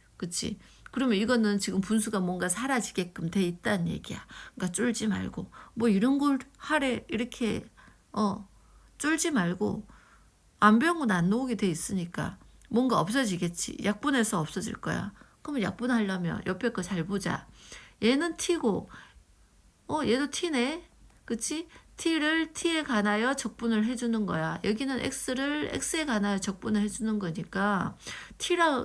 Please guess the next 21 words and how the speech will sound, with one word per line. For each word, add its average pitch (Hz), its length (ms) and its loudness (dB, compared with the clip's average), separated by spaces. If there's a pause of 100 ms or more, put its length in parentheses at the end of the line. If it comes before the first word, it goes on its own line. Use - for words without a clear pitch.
T인 320 320 -2
게 247 140 2
큰 277 340 -6
의미는 320 420 -2
없어. - 500 -4 (540)
그냥 294 260 0
얘를 220 420 4
X로 277 340 0
바꿔줘도 220 520 0
돼. 180 480 -2 (420)
사실 202 440 -4 (220)
똑같이. 254 580 -2 (320)
단 247 400 4
얘 202 160 6
바꿔주면 233 720 2
얘도 190 260 2
바꿔준다는 185 760 -2
얘기지. - 480 -10
이렇게. - 500 -6 (840)
이해되니? 208 580 2 (640)
음. 180 320 0